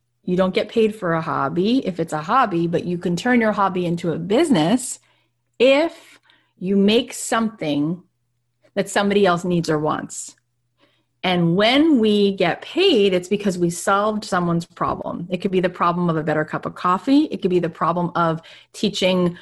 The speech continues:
moms mindfulness. It could be the problem of helping women lose weight by using what they have in their home and not using a gym.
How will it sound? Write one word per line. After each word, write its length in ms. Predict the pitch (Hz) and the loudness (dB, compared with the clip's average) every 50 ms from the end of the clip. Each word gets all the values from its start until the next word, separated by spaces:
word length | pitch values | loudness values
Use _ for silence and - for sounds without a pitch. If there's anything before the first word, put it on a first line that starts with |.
| - - _ _ - | -18 -20 _ _ -2
moms 720 | 165 160 165 170 160 165 180 190 208 226 233 247 240 - | 0 2 2 4 4 4 4 4 4 4 4 4 2 2
mindfulness. 920 | 185 170 156 151 170 190 202 - - 247 247 247 262 285 294 285 - - | 0 0 0 0 0 -2 -2 -2 0 2 4 4 6 4 2 2 -2 -6
It 80 | - - | -8 -6
could 160 | 214 208 185 | -4 -2 -2
be 100 | 190 185 | 0 0
the 100 | 175 175 | -2 -2
problem 520 | 170 - - 202 185 185 185 196 190 185 185 - | -4 -4 -2 0 2 2 2 0 0 -2 -2 0
of 440 | 170 180 175 170 170 160 160 165 165 - _ _ _ _ _ _ _ _ _ _ _ _ _ _ - - - | 0 2 2 2 2 0 0 -4 -6 -8 _ _ _ _ _ _ _ _ _ _ _ _ _ _ -20 -10 -4
helping 340 | 208 202 180 185 202 196 196 | -2 0 2 4 2 2 2
women 320 | 196 196 202 196 190 185 180 | 2 2 2 2 2 2 2
lose 220 | 190 190 175 180 | 2 0 0 0
weight 340 | 180 185 185 190 196 196 - | 0 2 2 2 0 0 0
by 320 | 175 175 165 156 156 156 - | 0 0 2 0 0 -2 -6
using 460 | - - 170 175 190 175 185 202 196 185 | -4 -2 0 0 0 0 0 0 0 0
what 120 | 180 175 | -2 -2
they 120 | 175 175 | -2 -2
have 220 | 175 170 175 175 175 | -2 0 -2 -2 0
in 120 | 175 170 | 0 -2
their 100 | 156 151 | -2 -2
home 420 | 156 - 196 196 196 196 196 196 180 | -2 -2 0 0 2 2 0 0 0
and 80 | 165 | 0
not 200 | 160 160 160 - | 0 0 -2 -2
using 320 | 170 175 165 160 165 165 156 | -2 -2 -2 0 0 -2 -2
a 40 | |
gym. 420 | 160 160 180 190 196 196 196 196 | -2 -2 -2 0 0 2 2 2